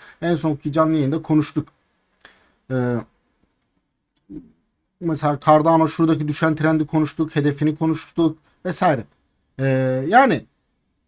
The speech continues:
yirmi bir bin altı yüz, yirmi iki bin bandına bir retest ya da ne bileyim bir hareketlilik gelirse alım yapmak için, e, trade için oralar olabilir. E, çünkü direnç, ya be-, stratejim bu yani. Ben aslında burada size videolarda stratejimi anlatıyorum. Stratejim nedir?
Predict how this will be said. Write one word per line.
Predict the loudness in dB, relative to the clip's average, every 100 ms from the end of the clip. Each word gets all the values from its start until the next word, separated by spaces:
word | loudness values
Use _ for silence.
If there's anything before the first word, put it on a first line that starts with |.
| _ _ -14 -12 -12 -12 -12 -10 -4
yirmi | 0 0 0
bir | -2 -2
bin | -4 4
altı | 4 4 2
yüz, | -4 -4 -4
yirmi | -2 0
iki | -2 -2
bin | 0 2
bandına | 2 2 0
bir | 0 0
retest | -2 0 -2 -2 -4
ya | -2 0
da |
ne | 0
bileyim | 0 -2 -2
bir |
hareketlilik | 0 2 2 -2 -4 -4
gelirse | -2 -2 -2 -8 -8 0
alım | 2 4
yapmak | 2 0 -2
için, | -2 -8
e, | -8 _ -2
trade | 2 2 2 2 2
için | 0 -4
oralar | 0 4 4 4 0
olabilir. | 2 4 4 2 0 -6 _ _ _ -10
E, | -8 -6
çünkü | -6 -2 0
direnç, | 0 0 -6 -4
ya | -2 -2
be-, | -6
stratejim | -6 -6 0 0 2 0 2
bu | 2
yani. | 0 2
Ben | 2
aslında | 2 -2 -4
burada | -4 -8
size | -4 0 0
videolarda | 0 0 0 0
stratejimi | -6 -8 -6 -4 0
anlatıyorum. | 0 0 -4 -8
Stratejim | -8 -8 -6 -6 -2
nedir? | 0 -2